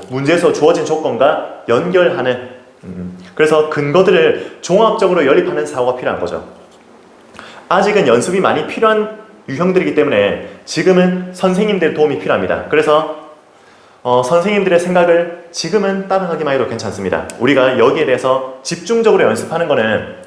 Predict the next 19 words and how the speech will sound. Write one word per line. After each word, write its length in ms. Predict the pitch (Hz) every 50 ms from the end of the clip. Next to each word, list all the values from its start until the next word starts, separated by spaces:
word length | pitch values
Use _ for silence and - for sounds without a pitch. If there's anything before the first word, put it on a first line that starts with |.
| - -
앞서 220 | 135 - - 180
말씀드린, 760 | 160 120 - - 131 131 135 123 101 95 - - - - - - - - - _ _ _ _ _ _ _ _ _ _ _ _ _ - - - - - - -
어, 240 | 90 90 85 87 -
이런 480 | - 139 139 143 143 139 - - - - - - - - -
팔에서 360 | - 208 208 214 214 208 190 180
십일 300 | 180 - 214 - 190 185
번까지 480 | 202 196 196 180 175 175 175 175 - -
또는 220 | 196 196 196 190
십이 320 | 190 - - 233 196 175
번까지 640 | 147 156 156 165 156 - - 107 107 95 90 - - - - -
어삼 300 | 131 127 127 160 165 175
시사에 360 | - 160 139 160 160 151 139
해당하는 300 | 143 143 139 147 143 127
문제들이, 720 | 113 113 120 123 123 131 120 120 127 123 120 - - - -
어, 360 | 147 - - - - - - - - - _
너무 200 | 135 147 175 196
자연스럽게 440 | - 170 196 202 - - - 170 151
잘 180 | - 143 139
해결된다 560 | 147 151 160 151 156 151 117 95 - - -